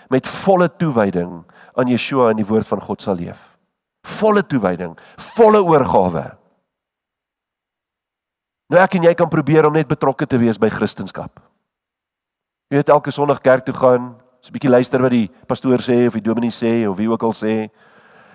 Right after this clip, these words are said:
En as ek by die deur uitloop, dan het ek my deeltjie gedoen vir die week tot volgende Sondag.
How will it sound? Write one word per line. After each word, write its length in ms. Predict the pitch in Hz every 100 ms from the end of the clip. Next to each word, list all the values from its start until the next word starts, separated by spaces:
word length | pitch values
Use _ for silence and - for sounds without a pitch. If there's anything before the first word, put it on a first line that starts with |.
| _ - - _ _ _ -
En 80 | 143
as 60 |
ek 120 | 147
by 140 | 151 156
die 120 | 135
deur 120 | 151
uitloop, 340 | 147 143 143 135
dan 120 | 123
het 100 | 127
ek 40 |
my 360 | 123 123 113 95 - _ _ _ _ _
deeltjie 380 | 104 139 139 139
gedoen 580 | 135 120 131 135 120 113
vir 140 | -
die 200 | 123 113
week 240 | 123 123 - - _ _ _ _ _ 123
tot 100 | -
volgende 320 | 131 117 120
Sondag. 540 | 123 120 117 113 -